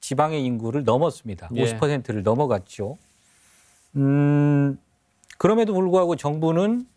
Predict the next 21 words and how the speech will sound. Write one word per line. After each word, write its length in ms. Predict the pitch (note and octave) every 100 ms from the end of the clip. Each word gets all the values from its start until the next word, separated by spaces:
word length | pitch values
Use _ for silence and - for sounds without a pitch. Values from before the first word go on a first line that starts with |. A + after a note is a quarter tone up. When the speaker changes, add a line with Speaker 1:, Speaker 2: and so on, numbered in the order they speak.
| _ _
Speaker 1:
수도권 960 | - - G#3 G3+ _ G3+ G3 F#3 F3+ F3+ -
집중을 800 | D#3 - - E3 E3 D#3+ D3+ D3
가속화한다는 1120 | - C3 B2+ F#3 - F3+ D#3 D#3+ D#3 D#3 C3+
느낌을 600 | A2+ A2+ C#3+ B2+ D3 G3+ - _ _ _ _ -
지역 260 | D3 C#3+
사람들은 480 | - C3 B2 A#2+ D#3
갖고 340 | E3 G#2+ - A#2
있습니다. 500 | F#2+ A2+ F#2 F#2 - _ _ _
신도시를 580 | - - G3+ G#3 F#3 D#3
건설하고요. 680 | B2 A#2 A#2 G2+ F#2+ E2+ F2+ _ _ _ _ _
광역교통망을 1000 | - B2+ D#3 C#3 B2+ B2 A#2 G2+ F#2 F#2+ -
건설합니다. 600 | G#2 F#2+ G2+ F#2 F2 F2+
물론 460 | A#2 D3+ E3+ G3+ A3+ _ _ _
수도권이 520 | - - F#3 - C#3 C#3
급하니까 560 | A#2 - C3 B2 -
그러는데요. 580 | F#2 A#2+ A2 F#2+ G#2+ F3 - _ - - - - - _
후보님께서는 1040 | A3 A#3 A3 G#3 F#3+ F3+ F3 F3 E3 B2+
그런 260 | B2 D#3 D3+
수도권 360 | - A3 G#3+
주민들의 720 | E3+ E3 D#3 C#3+ C3 B2 A#2 A#2
요구, 540 | B2 C3 A#2+ G2 A2+